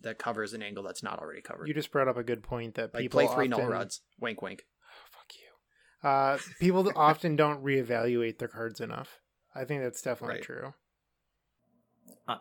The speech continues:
Speaker 3: Anji's Ravager in this deck was a great example, right? Like, Anji's Ravager, when it first got printed, saw a very minimal Legacy play. Uh, a handful of Red Prison players tried it.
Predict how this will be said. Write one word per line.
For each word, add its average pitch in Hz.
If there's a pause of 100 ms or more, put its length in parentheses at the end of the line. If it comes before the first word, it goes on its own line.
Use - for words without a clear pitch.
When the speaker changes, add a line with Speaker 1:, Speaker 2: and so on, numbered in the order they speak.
(100)
Speaker 3:
Anji's 120
Ravager 87
in 82
this 87
deck 90
was 85
a 92
great 87
example, 85 (400)
right? 95
Like, 82 (440)
Anji's 98
Ravager, 90
when 85
it 82
first -
got 87
printed, 87
saw 82 (280)
a 95
very 95
minimal 85
Legacy 82
play. 78 (240)
Uh, 82 (200)
a 92
handful 92
of 82
Red 87
Prison 92
players 87
tried 85
it. 90